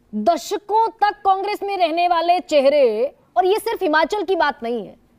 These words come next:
मैं तो overall आपसे पूछ रही हूं। कैप्टन अमरिंदर चले गए, गुलाम नबी आजाद चले गए, आरपीएन सिंह चले गए, मिलिंद देवड़ा चले गए, अशोक चव्हाण चले गए, बाबा सिद्दीकी चले गए, ज्योतिरादित्य सिंधिया चले गए। वो लेगेसी थी जिनकी कांग्रेस के भीतर,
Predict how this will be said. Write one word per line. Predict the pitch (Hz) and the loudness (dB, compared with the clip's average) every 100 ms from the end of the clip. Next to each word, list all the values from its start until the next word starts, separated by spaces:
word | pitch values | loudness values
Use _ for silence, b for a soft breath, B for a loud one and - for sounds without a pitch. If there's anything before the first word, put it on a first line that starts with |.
| _ _ _ - | _ _ _ -4
मैं | - 294 | -2 0
तो | 403 | 0
overall | 311 330 381 392 415 | 2 4 4 4 2
आपसे | 392 - 392 | -2 -2 -6
पूछ | 311 370 302 | -6 -6 0
रही | 339 330 | 2 2
हूं। | 320 320 320 | 2 2 0
कैप्टन | 320 302 359 339 | -2 -2 0 0
अमरिंदर | 285 302 311 339 | 2 2 2 0
चले | 311 302 294 | 2 2 4
गए, | 285 302 | 2 2
गुलाम | 294 285 294 | 2 2 0
नबी | 302 294 | -2 0
आजाद | 294 254 269 294 | 0 0 -2 -2
चले | 294 285 269 | 0 0 2
गए, | 262 269 | 0 0
आरपीएन | 294 269 - 311 320 | 0 -2 -2 0 0
सिंह | 311 302 | 2 0
चले | 262 285 262 | 0 0 0
गए, | 269 | 0
मिलिंद | 320 294 294 277 | 2 2 2 2
देवड़ा | 269 285 | 2 0
चले | 294 277 262 | 0 0 0
गए, | 262 302 | 0 0
अशोक | 311 311 311 | 0 0 0
चव्हाण | 285 254 285 | 0 0 0
चले | 294 262 247 | 0 0 2
गए, | 285 | 2
बाबा | 277 262 302 | 2 2 0
सिद्दीकी | 285 247 269 320 | -2 -2 -2 -2
चले | 302 262 262 | 0 2 2
गए, | 269 311 311 B B | 4 2 2 B B
ज्योतिरादित्य | 214 311 440 415 381 370 403 | 2 2 2 0 0 -4 -4
सिंधिया | 359 320 311 359 | -2 -2 2 2
चले | 349 330 294 | 2 2 2
गए। | 247 | 2
वो | 320 370 | 2 2
लेगेसी | 339 302 294 381 - 480 | 4 2 2 0 2 2
थी | - 392 440 | 2 0 0
जिनकी | 320 392 349 392 330 254 311 b b b b - | -2 -4 -2 -2 0 -2 -6 b b b b 0
कांग्रेस | 349 370 453 | 0 0 -6
के | - 440 | -6 -2
भीतर, | 392 403 320 | -2 -2 -6